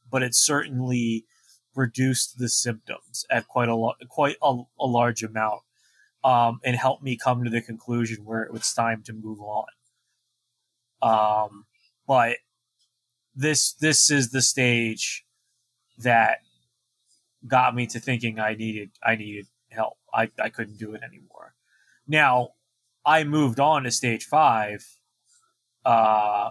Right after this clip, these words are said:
and I'll explain why that happened in a, in a few minutes here. But this, this is when it became, like, a huge, a huge deal.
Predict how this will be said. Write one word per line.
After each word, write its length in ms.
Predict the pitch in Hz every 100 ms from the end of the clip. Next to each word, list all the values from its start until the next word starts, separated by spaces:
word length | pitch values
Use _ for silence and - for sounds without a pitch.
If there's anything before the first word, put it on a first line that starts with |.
| 135
and 100 | 131
I'll 160 | 120
explain 380 | 113 - 131 117
why 220 | 113 120
that 160 | 117 107
happened 340 | 113 107 107
in 120 | 107 107
a, 140 | 117
in 40 | 113
a 60 |
few 220 | 107 117 113
minutes 320 | 123 120 -
here. 260 | 110 101 - _ _ _ _ _ _ _
But 300 | 139 120 113 - _
this, 420 | 123 135 127 - -
this 340 | 123 143 -
is 180 | 139 117
when 580 | 120 123 120 113 107 104 _ _
it 160 | 127 120
became, 720 | 120 113 120 113 110 107 110
like, 320 | 110 110 104 -
a 40 | 117
huge, 680 | - 120 110 107 - - - _ _ _ _ _ _ -
a 100 | 117
huge 400 | - 117 110 -
deal. 380 | 117 107 101